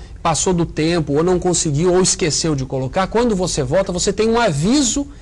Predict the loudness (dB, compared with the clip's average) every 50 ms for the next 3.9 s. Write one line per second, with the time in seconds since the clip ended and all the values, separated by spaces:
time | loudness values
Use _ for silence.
0 | -10 -6 -2 0 2 2 2 4 2 2 2 2 2 2 0 0 2 2 2 0
1 | 0 0 0 0 0 -2 -2 -4 -6 -10 -14 -14 -18 -20 -18 -8 -2 -2 0 0
2 | 2 2 2 2 2 0 -2 -2 -2 -4 -4 -4 -4 -4 -4 -2 0 2 2 2
3 | 2 2 0 0 0 2 0 0 0 0 0 0 0 -2 -2 -4 -6